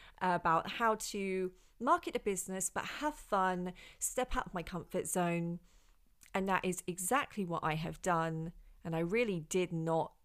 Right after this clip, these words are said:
turn off, like, <laughs> this computer or any of the sounds. I do apologize for that. So yeah, go join the TikTok. Again, it's She's a Guiding Star,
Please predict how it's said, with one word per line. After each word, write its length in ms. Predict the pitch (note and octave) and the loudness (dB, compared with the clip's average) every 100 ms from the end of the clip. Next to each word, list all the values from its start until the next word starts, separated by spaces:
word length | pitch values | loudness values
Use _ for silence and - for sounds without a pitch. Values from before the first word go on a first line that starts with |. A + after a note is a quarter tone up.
| - | -8
turn 400 | - E3+ E3 D#3 | -6 -2 -2 -2
off, 560 | D#3 D3 D#3 - - - | -2 -2 -4 -12 -14 -6
like, 340 | E3 D3+ - - | -4 -4 -8 -6
<laughs> 40 | |
this 200 | F3 F3+ | -2 0
computer 600 | - C4+ A#3+ A3+ A3+ - | 6 6 6 2 0 2
or 160 | G#3 F#3+ | 4 4
any 160 | A3+ A#3+ | 4 -2
of 60 | |
the 60 | G3 | -4
sounds. 320 | F3 D#3 D#3+ | -4 -4 -4
I 60 | E3+ | -4
do 140 | F#3+ | -4
apologize 500 | E3+ E3 D#3+ D#3 - | -2 -4 -2 -4 -4
for 80 | - | -2
that. 160 | - - - - - - - - | -2 -4 -16 -16 -18 -20 -20 -4
So 480 | - G#3 F#3 F#3 - - - - - - - - - - - | 2 6 6 4 -4 -20 -20 -20 -20 -20 -20 -20 -20 -20 -2
yeah, 280 | G3 F3 - - - | 4 4 4 -6 -6
go 560 | F#3 G3+ A#3 B3 B3+ A#3 - - | 0 4 6 6 4 -2 -12 -10
join 480 | - F#3 A3 A3 A3 | -4 -2 0 0 0
the 100 | A3 | -2
TikTok. 600 | A#3 - - G#3+ D#3 - F#3+ | -4 -6 -2 0 0 -2 0
Again, 380 | G#3+ B3+ A3+ - | 2 2 0 -4
it's 420 | G3 - - - _ - | -4 -2 -4 -4 _ -16
She's 300 | - E3+ D#3 | -6 -4 -4
a 40 | |
Guiding 380 | D#3+ E3 F#3+ A3+ | -4 -2 -2 -2
Star, 600 | - - E3+ F3+ F3+ | -4 -2 -2 0 0